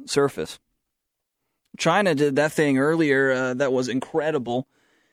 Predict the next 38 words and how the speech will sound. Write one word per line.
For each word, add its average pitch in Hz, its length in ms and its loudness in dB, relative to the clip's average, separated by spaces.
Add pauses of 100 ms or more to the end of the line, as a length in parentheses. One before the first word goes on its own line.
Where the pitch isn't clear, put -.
(240)
and, 123 300 -6
frankly, 143 380 -2
not 135 340 -2
what 131 180 -8
the 131 80 -4
world 135 300 -2
expected 113 600 -4
by 113 280 -10
landing 127 440 -4
something 143 360 0
on 123 100 0
the 120 180 -2 (480)
dark 147 280 0
side 131 300 2
of 120 100 -4
the 107 80 -6
moon, 135 340 2 (2000)
which 135 180 0
is 190 140 -2
technically 147 460 0
very 143 280 2
difficult 135 540 0
because 120 340 -4
you 117 80 -4
can't 139 240 -4
really 123 400 -2 (880)
control 143 500 -2
something 120 480 -4
with 120 160 -8
radio 123 360 0
waves 104 280 -6
on 120 60 -6
the 113 80 -6
other 113 160 -4
side 117 180 -4
of 104 80 -4
the 80 60 -12
moon. 113 320 -4